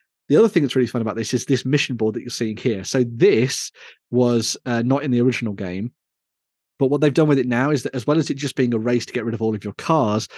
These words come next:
if you get the mission board and you fill in all the different things there, you can tick off additional victory points. So that could be things like, um, placing loads of, uh,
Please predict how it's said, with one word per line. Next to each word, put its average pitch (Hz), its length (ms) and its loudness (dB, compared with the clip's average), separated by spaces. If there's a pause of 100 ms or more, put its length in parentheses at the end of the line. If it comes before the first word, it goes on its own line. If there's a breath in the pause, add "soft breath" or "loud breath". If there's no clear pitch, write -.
(260 loud breath)
if 123 100 0
you 156 140 -2
get 156 260 0
the 131 80 -2
mission 127 320 -2
board 156 240 2
and 135 100 -2
you 117 60 0
fill 131 220 0
in 127 100 2
all 127 140 2
the 120 80 -2
different 120 300 -6
things 120 240 -2
there, 117 180 -2
you 123 140 0
can 120 180 -4
tick - 240 -2
off 131 100 0
additional 123 360 -2
victory 139 280 -2
points. 175 400 -4 (380 loud breath)
So - 100 -8
that 135 120 -2
could 131 120 -12
be 131 100 0
things 123 360 0
like, 113 340 -4 (280 soft breath)
um, 104 760 -6 (100)
placing 127 640 0
loads 123 320 0
of, 123 120 -2 (180)
uh, 110 280 -6